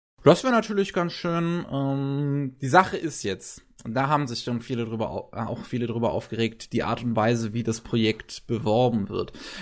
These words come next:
Denn es ist so, dass man bisher eigentlich bis auf dem, äh, bis auf ein Poster und nichts zu dem Anime zu sehen bekommen hat. Und, äh, Crunchyroll nur ganz, ganz groß damit wirbt,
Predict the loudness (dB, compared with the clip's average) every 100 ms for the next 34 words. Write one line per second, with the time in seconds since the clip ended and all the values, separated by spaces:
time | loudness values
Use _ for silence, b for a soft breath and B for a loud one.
0 | 2 4 4 2 -4 -8 -8 -8 -8 -6
1 | -6 -6 -4 -2 -2 -2 -2 -2 -4 -6
2 | -2 0 2 0 -4 -6 -6 -10 -16 -4
3 | -2 -2 -4 0 2 2 0 -12 _ -4
4 | 0 2 2 2 2 2 0 -2 -4 -4
5 | -2 -2 -4 -4 -2 -2 2 2 4 2
6 | 2 4 2 -2 -8 -2 0 2 2 2
7 | -2 -8 -10 0 2 2 0 0 0 0
8 | 0 -2 -4 B B B B 2 4 6
9 | 4 2 0 -4 -2 2 4 4 2 0
10 | 0 0 2 0 2 2 0 0 -4 -2
11 | -2 -2 2 2 2 0 2 2 0 -12
12 | -10